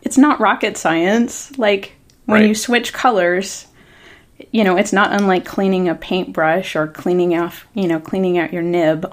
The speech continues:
Speaker 1: on a fountain pen. Like, when you change colors, you have to clean it out. <laughs> Like,
Speaker 2: Yeah, so one of the, one of the comments in, in the, uh, Reddit thread that's following this, um,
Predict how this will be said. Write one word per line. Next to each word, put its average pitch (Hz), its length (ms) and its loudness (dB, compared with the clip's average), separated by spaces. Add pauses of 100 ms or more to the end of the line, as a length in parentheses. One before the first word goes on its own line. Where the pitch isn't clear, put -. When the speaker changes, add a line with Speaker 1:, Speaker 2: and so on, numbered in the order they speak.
Speaker 1:
on 160 100 -2
a 165 60 -4
fountain 180 340 -2
pen. 160 340 -6
Like, 165 260 -8 (120)
when 180 140 -4
you 190 80 -2
change 196 320 -4
colors, 190 640 0 (480)
you 190 80 -12
have - 240 -16
to 208 80 -6
clean 202 360 -8
it 202 120 -2
out. 233 440 -4
<laughs> - 140 -20 (140)
Like, - 260 -14 (1040)
Speaker 2:
Yeah, 107 100 0
so 110 120 0
one 120 160 2
of 117 60 2
the, 90 320 0
one 104 180 2
of 98 60 -2
the - 80 -4
comments 92 600 -4
in, 87 420 -8 (280)
in 90 200 -8
the, 85 240 -12
uh, 78 200 -10 (640)
Reddit 98 360 0
thread 87 280 -4
that's - 160 -6
following 82 440 -6
this, - 340 -6
um, 82 320 -10